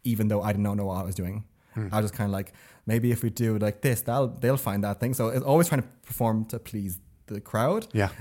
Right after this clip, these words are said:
Speaker 1: and not really caring about what I wanted to be. And that's what I've kind of learned since, be like, you know, what is my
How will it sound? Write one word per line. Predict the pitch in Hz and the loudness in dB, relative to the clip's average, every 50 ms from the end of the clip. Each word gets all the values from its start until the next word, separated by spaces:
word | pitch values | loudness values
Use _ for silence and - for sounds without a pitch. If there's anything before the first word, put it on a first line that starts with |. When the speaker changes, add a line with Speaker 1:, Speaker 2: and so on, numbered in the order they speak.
| - - | -2 2
Speaker 1:
and | 120 | 4
not | 131 135 139 | 4 4 4
really | 123 117 120 | 2 0 -2
caring | - - 127 113 | 0 0 0 2
about | 107 101 92 | 2 0 0
what | 95 101 107 - - _ _ | -2 -2 -4 -4 -10 _ _
I | 107 104 104 | -2 -2 0
wanted | 101 98 98 92 - - - | 0 0 -2 -4 -6 -6 -8
to | - | -8
be. | - 87 78 67 92 - _ - | -8 -6 -8 -10 -12 -16 _ 0
And | 120 117 | 2 2
that's | 127 123 120 - - | 4 2 0 0 0
what | 123 107 | 2 2
I've | 101 101 - | 2 0 0
kind | - 107 | -2 -2
of | 98 98 98 | -2 -2 -2
learned | 107 107 98 92 - | -2 0 0 -2 -2
since, | - - 98 92 87 | -2 -2 -2 -2 -4
be | - 98 92 | -4 -6 -6
like, | 92 - | -6 -8
you | - _ _ _ _ 123 | -14 _ _ _ _ -2
know, | 110 113 | -2 0
what | 117 123 127 127 123 | 0 2 2 2 0
is | 110 - | 0 0
my | 113 107 110 110 110 104 104 101 95 | 0 0 2 2 2 0 0 -2 -4